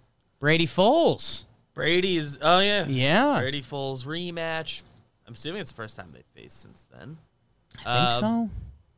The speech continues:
Speaker 2: the Bucks are pretty overwhelmingly better. They should win, but anything can happen.
Speaker 1: Bears still have some wins and stuff.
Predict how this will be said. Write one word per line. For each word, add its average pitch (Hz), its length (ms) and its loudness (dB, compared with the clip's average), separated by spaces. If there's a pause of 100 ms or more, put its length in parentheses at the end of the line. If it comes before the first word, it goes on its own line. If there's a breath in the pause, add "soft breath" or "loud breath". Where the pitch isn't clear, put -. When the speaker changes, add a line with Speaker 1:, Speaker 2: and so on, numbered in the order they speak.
(160)
Speaker 2:
the 135 80 -16
Bucks 127 340 -4
are 117 120 -6 (160)
pretty 110 280 -10
overwhelmingly 113 720 -10
better. 110 320 -10
They 101 100 -14
should 110 200 -14
win, 113 180 -12
but 160 180 -8
anything 117 400 -8
can - 140 -20
happen. 110 560 -10
Speaker 1:
Bears 220 280 4
still 320 240 4
have 269 220 6
some 156 300 2
wins 247 360 6
and 269 200 2
stuff. 269 720 0